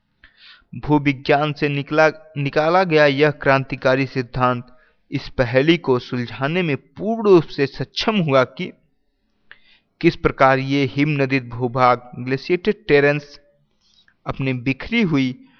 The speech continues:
उपोष्ण कटिबंधीय स्थितियों में पहुंच गए।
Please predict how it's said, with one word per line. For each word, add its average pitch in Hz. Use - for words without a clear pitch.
उपोष्ण 156
कटिबंधीय 135
स्थितियों 156
में 135
पहुंच 139
गए। 117